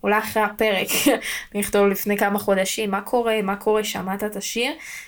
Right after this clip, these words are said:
אה, אז זה גם איזה משהו שניסיתי לעשות, וזה לא עבד. אני זוכרת שזה, המ-, המחשבה באותו רגע ששיר שלי התנגן, אה, בהצגה כזאת, אה, שפשוט שני המסרים באמת מדברים את אותו נושא, זה ריגש אותי מאוד,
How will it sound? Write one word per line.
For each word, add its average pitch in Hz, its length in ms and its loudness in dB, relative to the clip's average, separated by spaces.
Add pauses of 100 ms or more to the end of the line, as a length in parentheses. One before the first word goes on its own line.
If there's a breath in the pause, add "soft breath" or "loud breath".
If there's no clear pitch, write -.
(200 loud breath)
אה, 208 320 4
אז 233 140 6
זה 277 120 8
גם 277 160 8
איזה 254 140 8
משהו 233 220 6
שניסיתי 214 460 4
לעשות, 208 520 4
וזה 185 240 0
לא 185 100 4
עבד. 208 400 4
אני 190 160 4
זוכרת 202 300 2
שזה, 202 340 0
המ-, - 320 0
המחשבה 202 520 0
באותו 214 280 4
רגע 214 200 2
ששיר 202 460 0
שלי 233 280 0
התנגן, 196 500 -4
אה, 214 220 -2 (680 loud breath)
בהצגה 196 600 4
כזאת, 262 500 6
אה, 185 180 6
שפשוט 185 920 0
שני 214 220 0
המסרים 208 540 4
באמת 208 220 4
מדברים 202 420 2
את 208 80 -2
אותו 202 160 0
נושא, 233 560 2
זה 196 300 2
ריגש 214 260 0
אותי 233 180 0
מאוד, 196 240 2